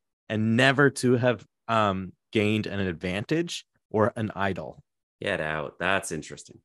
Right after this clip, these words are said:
Speaker 1: Right. So
Speaker 2: Wow.
Speaker 1: if you think about it, like, h-, how does that play into it too, right? That, yes, there's the individual immunity, but there's also these other advantages.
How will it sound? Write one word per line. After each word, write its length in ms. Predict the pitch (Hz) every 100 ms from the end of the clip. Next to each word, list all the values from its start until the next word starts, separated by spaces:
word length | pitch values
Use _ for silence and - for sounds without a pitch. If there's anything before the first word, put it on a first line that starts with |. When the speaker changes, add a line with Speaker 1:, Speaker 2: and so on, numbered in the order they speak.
| _ _ _ _ _ -
Speaker 1:
Right. 420 | 110 113 98 80
So 400 | - 131 113 107
Speaker 2:
Wow. 400 | 92 80 78 69 - _ _ _ _ _ 147
Speaker 1:
if 180 | 139
you 60 | 131
think 260 | - 151 139
about 340 | 120 113 110
it, 100 | 107
like, 200 | 107 107
h-, 240 | 113 107 -
how 180 | 139
does 140 | 135 117
that 260 | 135 120
play 220 | - 107 101
into 300 | 90 - 87
it 160 | -
too, 240 | - 101 87
right? 240 | 92 113
That, 160 | 113 98
yes, 280 | 104 123 -
there's 200 | 107 92
the 140 | 101
individual 400 | 101 95 95 95
immunity, 340 | 92 95 107
but 140 | 107 107
there's 160 | 101
also 300 | - 110 117 120
these 180 | 110 -
other 200 | 113 98
advantages. 580 | 80 107 117 92 95